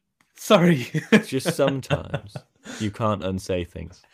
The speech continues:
Speaker 1: Okay, so not that, it's okay. Just to be clear, I guess not the Enyaq Coupe, but more specifically the V R S variant of the Enyaq Coupe. I guess that's what I would, I wouldn't mind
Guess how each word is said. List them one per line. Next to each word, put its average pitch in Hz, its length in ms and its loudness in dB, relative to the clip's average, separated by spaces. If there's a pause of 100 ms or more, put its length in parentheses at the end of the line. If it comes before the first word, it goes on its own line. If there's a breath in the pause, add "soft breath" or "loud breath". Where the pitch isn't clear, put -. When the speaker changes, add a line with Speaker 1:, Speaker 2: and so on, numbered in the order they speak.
(280 loud breath)
Speaker 1:
Okay, 190 340 0
so 185 200 2
not 220 320 -2
that, 147 100 -6
it's 170 180 -10
okay. 147 220 -4
Just 220 240 -6
to 226 60 -8
be 196 100 -8
clear, 120 320 0
I 107 40 -2
guess 104 220 -4 (180 loud breath)
not 208 200 -6
the 208 160 -4
Enyaq 156 380 -6
Coupe, 151 420 -4
but 117 220 -6
more 139 220 -6
specifically - 680 -12
the 107 120 -10
V 120 220 -8
R 107 200 -4
S 113 160 -8
variant 98 480 -10 (100)
of 113 200 -8
the 98 60 -10
Enyaq 95 320 -10 (100)
Coupe. 92 400 -14 (800)
I 113 60 -8
guess 117 220 -8
that's 123 280 -8
what 117 140 -6
I - 20 -8
would, 104 300 -10 (220)
I 104 40 -4
wouldn't 107 260 -8
mind 104 380 -10